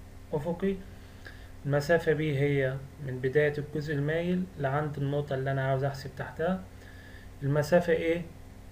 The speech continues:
هي المسافة الأفقية بتاعت السلوب بتاعت الجزء المايل اللي عندي. لو أنا عندي قيمة الاسترس الناتجة عن الجسر دوت على سطح الأرض هنا وليكن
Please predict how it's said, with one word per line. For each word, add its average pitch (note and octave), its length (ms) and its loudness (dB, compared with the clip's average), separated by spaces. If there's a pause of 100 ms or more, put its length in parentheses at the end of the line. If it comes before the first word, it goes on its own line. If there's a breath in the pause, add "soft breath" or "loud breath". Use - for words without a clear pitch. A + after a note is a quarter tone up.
(120)
هي D3 260 6
المسافة D3+ 500 2
الأفقية D3 540 0
بتاعت C#3+ 500 2 (1040 loud breath)
السلوب D#3 560 4
بتاعت C#3 380 2
الجزء C#3 360 0
المايل C#3+ 300 2
اللي C3+ 160 2
عندي. E3+ 360 0 (2000 loud breath)
لو D#3 140 8
أنا E3+ 120 6
عندي D#3 380 2 (280)
قيمة C#3+ 420 2
الاسترس C#3+ 760 -2 (600)
الناتجة C3 520 4
عن B2+ 280 0 (920)
الجسر D3 520 -2
دوت C3+ 360 2 (320)
على C3 160 -2
سطح C#3+ 340 -4
الأرض C#3 380 -2
هنا C3+ 280 2
وليكن C3+ 380 0